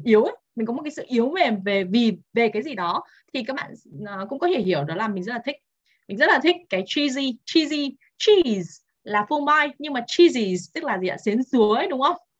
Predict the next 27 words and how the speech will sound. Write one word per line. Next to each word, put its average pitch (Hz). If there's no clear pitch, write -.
Cũng 254
là 285
một 220
cái, 190
ờ, 269
nghĩa 320
khác 466
của -
từ 220
cheesy. 277
Rồi, 226
lưu 285
ý 226
ạ. 247
Thế 370
thì, 370
ờ, 285
chúng 277
mình 311
đã 240
có 214
tổng 240
tất -
cả 208
là 185
mười 196
tám 190